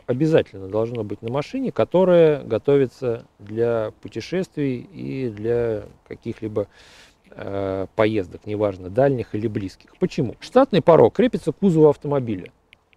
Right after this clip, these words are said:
И он выполнен из алюминия, достаточно тонкого. Он профилирован, имеет определенную жесткость, но этой жесткости хватает только на то, чтобы выдерживать вес человека, не более того. А, если, а, вы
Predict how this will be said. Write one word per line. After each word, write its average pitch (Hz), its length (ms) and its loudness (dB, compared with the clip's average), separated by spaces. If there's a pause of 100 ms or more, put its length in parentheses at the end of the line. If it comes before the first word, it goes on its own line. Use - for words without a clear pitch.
(300)
И 160 80 -2
он 233 160 2
выполнен 160 640 2
из 165 320 0
алюминия, 135 580 0
достаточно 131 560 2
тонкого. 95 520 -2 (180)
Он 240 120 0
профилирован, 151 800 2 (160)
имеет 143 400 0
определенную 120 560 0
жесткость, 110 640 -4
но 147 120 -2
этой 143 220 0
жесткости 185 440 -2
хватает 147 500 2
только 139 640 2 (180)
на 131 340 0
то, 226 160 2
чтобы 127 280 -4
выдерживать 131 540 -2
вес 131 200 -2
человека, 120 540 0 (260)
не 127 120 -6
более 123 360 2
того. 101 320 -2 (960)
А, - 260 0
если, 160 720 4 (240)
а, 117 400 0
вы 143 880 4